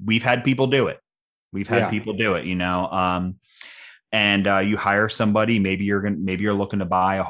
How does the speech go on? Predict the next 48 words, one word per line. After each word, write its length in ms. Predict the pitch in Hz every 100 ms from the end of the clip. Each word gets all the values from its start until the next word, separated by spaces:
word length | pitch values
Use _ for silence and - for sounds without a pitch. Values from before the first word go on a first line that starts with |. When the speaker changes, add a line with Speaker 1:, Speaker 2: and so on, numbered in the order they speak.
| -
Speaker 1:
a, 100 | 95 - _ -
like 180 | 87 92
you 60 |
said, 200 | - 90
a 40 | 80
shop's 480 | - 85 80 - 87
worth 240 | 85 -
of 140 | 85 80
machines, 680 | 78 90 85 69 - - -
four 320 | - 92 92
printers 500 | - 90 82 78 -
or 80 | 65
something 420 | - 71 - 71
like 220 | 65 73
that. 280 | 73 67 - -
I 40 |
mean, 220 | 90 87
you, 180 | 90 101 - _ _
four 360 | - - 117 131
printers, 480 | - 127 123 120 107
the 80 |
amount 200 | 101 110
of 60 | 101
money 200 | 101 104
you're 120 | 101
gonna 140 | 98 90
put 160 | 98
into 240 | 98 98 104
it 20 |
and 80 | 92
all 160 | 90
the 60 | 92
supplies, 640 | - 85 95 98 101 101 - - - - -
it's 80 | -
probably 540 | - 113 110 104 101
worth 400 | 98 104 104 -
the 60 | 90
money 320 | 87 90 87
to 80 | 85
have 240 | 90 87
an 80 | 87
expert 440 | 90 - - 87
come 180 | - 90
out 140 | 87 69
and 80 | 80
inspect 460 | - - 82 -
every 220 | 78 73 69
machine. 300 | 69 -